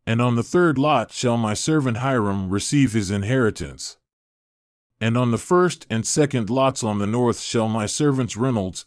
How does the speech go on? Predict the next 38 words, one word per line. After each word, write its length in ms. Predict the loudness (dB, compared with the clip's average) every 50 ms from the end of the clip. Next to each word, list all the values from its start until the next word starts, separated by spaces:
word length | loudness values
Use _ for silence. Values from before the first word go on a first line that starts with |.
| _
and 180 | -4 -4 -4 -2
Jared 500 | 2 2 4 6 6 4 4 2 0 -4
receive 480 | -4 -4 -2 -2 0 2 2 2 2 2
their 220 | 0 0 2 0
inheritance, 720 | -2 -2 -2 0 2 2 0 0 -2 -6 -8 -8 -12 -14 -16 -18 -20 -12 _
that 160 | -4 -2 2
they 140 | 2 2 4
may 180 | 4 2 0 0
do 220 | 2 2 2 2
the 80 | 2 2
work 360 | 4 4 4 4 4 2 -2
which 200 | -4 -2 -2 0
I 120 | 0 0
have 160 | 0 0 -2 -2
appointed 460 | -4 -2 0 0 0 2 0 0 0
unto 240 | -2 -2 -4 -4 -4
them, 300 | -4 -6 -8 -10 -12 -16 -20 -20 _ _
to 100 | -6 -2
be 180 | 2 4 6 6
a 60 | 4
committee 480 | 4 2 0 2 4 4 4 2 0 0
to 140 | -2 -4 -2
build 360 | 0 2 4 4 4 2 0
my 200 | 0 -2 -2 -2
houses 560 | -2 -2 0 0 -2 -2 -4 -6 -8 -6 -6
according 460 | -6 -6 0 2 4 4 4 4 2 0
to 100 | 0 0
the 140 | 0 -2
commandment 720 | -2 -4 -4 -2 -2 -2 -2 -2 -2 -2 -4 -6 -6 -6 -4
which 200 | -4 -2 0 0
I 120 | -2 0
the 100 | 0 0
Lord 400 | 0 2 2 4 4 2 0 0
God 440 | 0 0 2 2 2 2 0 -2 -4
have 280 | -4 -4 -4 -4 -2 0
given 300 | 0 0 2 0 0 0
unto 240 | -2 -2 -2 -2
you. 340 | -2 0 -2 -2 -4 -6 -12